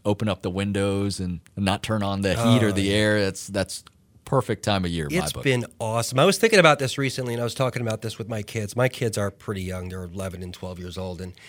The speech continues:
Speaker 2: we were chatting about the season. You know, there's all this great seasonal stuff that's been going on, whether it's fall or winter in North Carolina. It's pretty mild compared to up north where, where I'm originally from.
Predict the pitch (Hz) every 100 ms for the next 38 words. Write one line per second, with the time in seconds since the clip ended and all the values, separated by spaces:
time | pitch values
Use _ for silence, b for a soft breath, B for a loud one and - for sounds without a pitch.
0 | B B B 95 92 98 - 107 95 95
1 | 95 104 - 98 92 92 - _ - -
2 | 220 208 120 95 104 104 107 110 107 104
3 | 104 - 107 107 - - 113 107 107 95
4 | - - 110 107 - 110 - 113 107 104
5 | 110 104 107 104 113 135 - - 123 113
6 | 117 107 113 117 - 113 110 104 - 120
7 | 110 107 107 117 147 - - - 170 123
8 | 110 110 110 107 101 117 98 113 107 95
9 | - 107 110 107 110 98 80 104 107 107
10 | 104 98 104 101 - 117 104